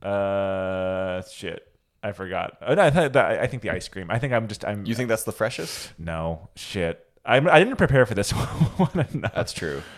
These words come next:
Speaker 1: Uh, bagel hot dogs are fun. I like bagel hot
Speaker 2: Gross.
Speaker 1: dogs.
Speaker 2: Bagels and glizzies do not mix.
Speaker 1: Flamin' hot Cheeto bagel. I
Speaker 2: That's
Speaker 1: fe-,
Speaker 2: fresh as fuck, dog. We
Speaker 1: Yeah.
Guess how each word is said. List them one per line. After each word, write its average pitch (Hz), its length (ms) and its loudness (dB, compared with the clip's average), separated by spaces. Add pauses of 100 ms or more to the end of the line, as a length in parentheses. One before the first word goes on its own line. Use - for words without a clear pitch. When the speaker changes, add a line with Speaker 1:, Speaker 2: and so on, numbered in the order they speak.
(160)
Speaker 1:
Uh, 117 120 8
bagel 151 300 6
hot 95 180 2
dogs 92 280 0
are 95 40 -6
fun. 104 520 2
I 104 60 2
like 98 180 2
bagel 90 180 -8
hot 117 320 2
Speaker 2:
Gross. 104 580 8
Speaker 1:
dogs. 101 80 -6
Speaker 2:
Bagels 95 320 0
and 90 80 -8
glizzies 85 400 -6
do 80 120 -12
not 73 200 -8
mix. 62 320 -12
Speaker 1:
Flamin' 123 340 2
hot 117 340 0
Cheeto 113 380 0
bagel. 101 580 4
I 98 60 2
Speaker 2:
That's 107 180 2
Speaker 1:
fe-, 95 60 -8
Speaker 2:
fresh 98 260 0
as 85 100 -10
fuck, - 380 -6
dog. 71 320 -6
We 98 120 -4
Speaker 1:
Yeah. 87 60 2